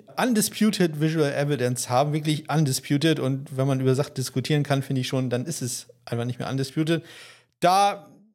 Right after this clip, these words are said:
ja, es sah so aus, als wenn Dante Pettis irgendwie einen Teil des Fußes, aber also so richtig deutlich fand ich, war es jetzt auch nicht. Aber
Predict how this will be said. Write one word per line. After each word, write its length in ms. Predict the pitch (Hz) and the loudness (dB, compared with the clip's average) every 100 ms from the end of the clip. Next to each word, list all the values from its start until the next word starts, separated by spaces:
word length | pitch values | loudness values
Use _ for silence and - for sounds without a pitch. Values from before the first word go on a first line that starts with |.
| _ _ _ 151 | _ _ _ 0
ja, 260 | 151 175 | 2 4
es 220 | 165 151 | 2 0
sah 220 | 160 175 180 | 4 4 4
so 120 | 180 | 2
aus, 340 | 160 180 175 | 4 2 2
als 220 | 165 147 | -2 0
wenn 640 | 156 160 160 160 147 143 160 | 0 0 0 -2 -2 -2 0
Dante 240 | 156 151 | -2 0
Pettis 400 | 156 160 143 - | 0 0 0 0
irgendwie 480 | 131 165 147 151 151 | 0 0 0 2 2
einen 160 | 151 | 0
Teil 260 | 143 156 151 | 2 2 4
des 160 | 143 - | 0 -2
Fußes, 600 | 165 151 147 143 - - | -4 -2 -2 -2 -4 -4
aber 380 | 143 147 139 165 160 - | 2 4 2 -2 -10 -8
also 260 | 123 120 | -8 -6
so 60 | 123 | -4
richtig 440 | 139 - - 170 | -2 -4 -4 -4
deutlich 380 | 160 156 156 139 | 2 2 2 -4
fand 140 | - 131 | -6 -8
ich, 140 | 131 | -2
war 140 | 131 | -2
es 80 | 127 | -2
jetzt 140 | 117 - | -4 0
auch 100 | 202 | 2
nicht. 180 | 170 | 4
Aber 220 | 185 214 | 4 4